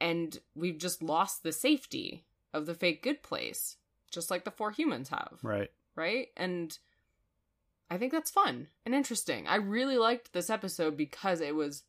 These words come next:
Speaker 1: so different and fresh and exciting, and I didn't know what was going to happen.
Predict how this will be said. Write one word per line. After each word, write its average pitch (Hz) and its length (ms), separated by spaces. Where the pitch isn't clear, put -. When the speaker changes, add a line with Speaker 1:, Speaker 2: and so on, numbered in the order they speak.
Speaker 1:
so 240 400
different 170 540
and 147 460
fresh 185 400
and 147 80
exciting, 160 720
and 139 160
I 156 120
didn't 180 340
know 165 600
what 160 260
was 156 160
going 151 260
to 143 60
happen. 233 540